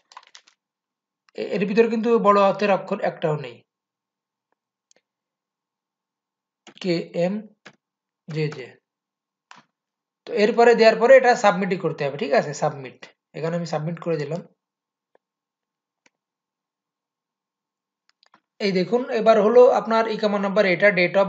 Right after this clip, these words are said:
birth এটা হয়ে গেল। এবার আপনার যে মোবাইল নাম্বারটা আছে সেই মোবাইল নাম্বারটা দিয়ে দিতে হবে। এই মোবাইল নাম্বারটাতে আপনার একটা কনফার্মেশন এসএমএস আসবে যে আপনার অ্যাপ্রুভ করা হলো কিনা।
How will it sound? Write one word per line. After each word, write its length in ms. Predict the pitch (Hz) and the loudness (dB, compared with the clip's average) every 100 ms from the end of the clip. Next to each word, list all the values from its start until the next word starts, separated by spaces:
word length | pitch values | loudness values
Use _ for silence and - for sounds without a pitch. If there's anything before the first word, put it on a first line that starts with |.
| 170 | 2
birth 220 | 190 180 | 0 0
এটা 160 | 165 180 | 0 0
হয়ে 160 | 190 | 0
গেল। 120 | 190 | -2
এবার 260 | 214 208 208 | -2 2 2
আপনার 340 | 185 202 220 | 2 0 0
যে 80 | 220 | 0
মোবাইল 400 | 214 196 202 220 | -2 2 2 4
নাম্বারটা 520 | 208 190 190 190 185 | 0 0 -2 2 4
আছে 340 | 160 156 269 - | 4 2 -4 -4
সেই 160 | - | -4
মোবাইল 400 | 202 185 180 208 | -4 -2 0 0
নাম্বারটা 420 | 202 185 190 190 247 | -2 -2 -2 0 0
দিয়ে 160 | 208 | 0
দিতে 180 | 160 151 | -2 -4
হবে। 200 | 135 123 - _ _ - - - _ - | -8 -8 -18 _ _ -20 -20 -20 _ 0
এই 140 | 180 | 2
মোবাইল 360 | 185 190 214 233 | 2 4 4 4
নাম্বারটাতে 520 | 220 226 226 233 247 | 4 4 4 2 4
আপনার 340 | 208 214 233 | 2 0 0
একটা 300 | 214 208 - | 2 2 2
কনফার্মেশন 760 | 247 226 202 202 208 214 - 247 | 4 2 4 0 0 -2 -2 0
এসএমএস 440 | 208 180 208 185 | -2 0 -2 2
আসবে 300 | 165 160 247 | 0 0 -2
যে 120 | 240 | 4
আপনার 260 | 233 226 226 | 2 4 0
অ্যাপ্রুভ 380 | 208 190 240 - | 0 0 -8 0
করা 180 | 196 175 | 4 4
হলো 240 | 185 202 | 2 0
কিনা। 340 | - 143 110 | -4 -12 -14